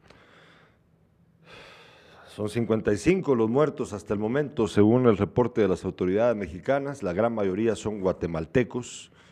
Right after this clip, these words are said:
incluyendo menores de edad. El presidente mexicano López Obrador,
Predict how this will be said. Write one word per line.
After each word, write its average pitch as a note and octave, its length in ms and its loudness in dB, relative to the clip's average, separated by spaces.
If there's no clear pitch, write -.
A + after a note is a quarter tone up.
incluyendo G2 560 -2
menores F#2+ 460 0
de E2+ 140 0
edad. A#2 340 2
El - 100 -12
presidente B2+ 960 6
mexicano A#2+ 640 2
López C#3 340 -2
Obrador, B2 520 6